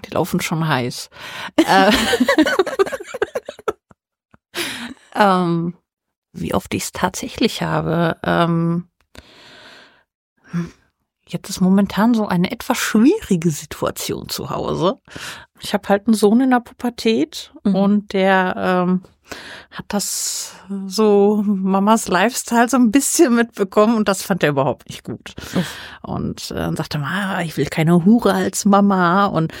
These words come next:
Speaker 1: ich so, „Ey, ey, jetzt, äh, bleib mal ganz ruhig.“
Speaker 2: Mhm.
Speaker 1: <laughs> Aber ich glaub, er macht sich wirklich einfach nur Angst um mich, äh, äh, Sorgen
Speaker 2: Sorgen.
Speaker 1: um mich, ähm, dass ich da vielleicht mal an den Falschen geraten könnte. Und
Speaker 2: Mhm.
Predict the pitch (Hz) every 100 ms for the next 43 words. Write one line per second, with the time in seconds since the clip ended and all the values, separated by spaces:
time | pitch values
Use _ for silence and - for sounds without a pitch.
0 | - - - - - - 127 117 120 -
1 | - - 160 170 - - - - _ -
2 | 220 233 277 - - 196 170 170 160 139
3 | 143 160 165 156 277 349 294 196 190 196
4 | 247 240 - - - - - _ _ -
5 | _ - 165 - 165 - 147 139 - 185
6 | 156 165 - 156 147 - - 170 262 -
7 | 170 147 165 156 143 143 - 156 151 143
8 | - - 151 180 190 156 147 156 185 -
9 | - 156 156 160 - - - - - -
10 | - - - - - - 151 - - 151
11 | 156 - - - 147 131 - - - -
12 | - - - - 175 170